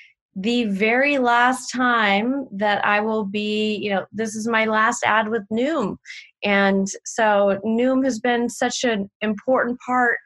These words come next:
of my life. You know, this is, it,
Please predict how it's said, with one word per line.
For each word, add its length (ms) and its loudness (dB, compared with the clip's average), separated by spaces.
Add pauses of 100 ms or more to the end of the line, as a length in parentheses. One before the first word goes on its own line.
(500)
of 480 2
my 200 0
life. 480 0
You 80 -4
know, 240 0
this 280 -2
is, 300 -6
it, 160 -4